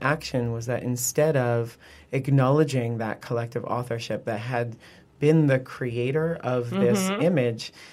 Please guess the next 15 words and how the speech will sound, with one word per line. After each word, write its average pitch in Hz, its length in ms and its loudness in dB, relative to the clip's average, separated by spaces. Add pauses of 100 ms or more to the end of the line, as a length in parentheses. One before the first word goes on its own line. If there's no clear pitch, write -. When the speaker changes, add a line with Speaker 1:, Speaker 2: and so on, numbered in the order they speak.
(120)
Speaker 1:
he 175 440 0
erased 143 720 2
everyone 110 760 -4 (240)
and 139 120 2
put 139 120 0
his 120 180 -4
name 104 240 -4
on - 180 -10
it. - 180 -12 (140)
And 160 340 2
so 180 80 10
it - 40 10
Speaker 2:
Mm-hmm. 160 80 6
Speaker 1:
wasn't 202 220 4
just 151 220 0